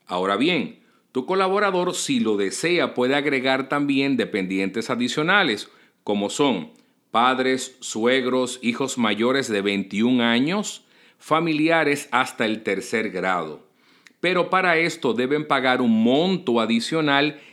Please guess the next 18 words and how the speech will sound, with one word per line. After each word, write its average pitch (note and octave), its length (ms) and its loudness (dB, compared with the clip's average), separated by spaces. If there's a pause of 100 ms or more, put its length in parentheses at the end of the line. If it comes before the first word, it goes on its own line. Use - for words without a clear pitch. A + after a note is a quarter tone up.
y D3 140 -4
solamente F#3 920 0
están D#3 280 -4
ap-, D#3 240 -4
amparados C#3 800 0 (200)
a B2+ 160 0
través B2 360 0
de B2+ 80 -2
la A#2+ 120 -2
cobertura A#2 580 -2
de G#2+ 120 -4
salud. G#2 540 -2 (640)
Ese G2+ 280 -2
monto D3 380 4
adicional C#3+ 680 2
o G2 160 -2
per F2+ 220 -6
cápita D3 600 0